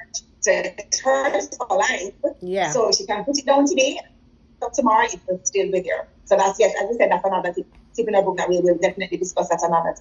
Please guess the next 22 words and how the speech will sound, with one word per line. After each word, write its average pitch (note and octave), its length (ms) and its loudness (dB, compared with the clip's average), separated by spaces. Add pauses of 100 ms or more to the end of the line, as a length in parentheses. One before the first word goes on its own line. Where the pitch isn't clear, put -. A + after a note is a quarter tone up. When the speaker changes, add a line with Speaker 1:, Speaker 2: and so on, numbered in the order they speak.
(140)
Speaker 1:
time. C4 180 -10 (120)
Speaker 2:
<laughs> - 160 -4
Speaker 1:
Auntie, A#3+ 160 0 (800)
nice B3 120 -6
being G#3+ 200 -8
here G3+ 240 4
with F#3+ 160 4
you F3+ 120 2
this F3+ 200 0
evening. F3+ 800 0 (120)
Speaker 2:
Yes, D#4 500 0
absolutely. A#3+ 960 0
This F#3+ 240 -6
is G3+ 120 -8
great. F3 640 -2 (160)
<laughs> - 160 -20
Speaker 1:
I C4+ 60 -6 (1300)
really, F#4+ 240 8
I G#3 120 4
really, G#3 380 2
really G3 300 0
enjoyed F3 440 0